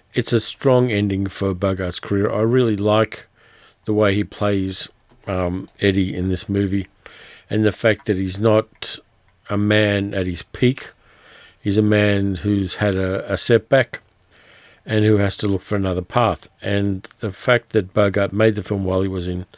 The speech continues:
a hell of a lot of pain from the lung cancer that ultimately took his life about a year later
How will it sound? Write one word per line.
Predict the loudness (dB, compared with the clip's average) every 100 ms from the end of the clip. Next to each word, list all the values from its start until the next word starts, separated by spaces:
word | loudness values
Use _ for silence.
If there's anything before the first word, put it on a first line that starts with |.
| -20 -20 -20 -20 _ _ _ _
a | -6
hell | 2 2
of | 2
a |
lot | 0 -2
of | -4
pain | -4 -4 -6 -14
from | -16 -6 -4 -2
the | -2
lung | 0 -2
cancer | -2 -4 -2 0
that |
ultimately | 0 0 -4 -6 -6
took | -8
his | -6 -2
life | -2 -2
about | -2 -2
a |
year | -6 -4
later | 2 2 2 -4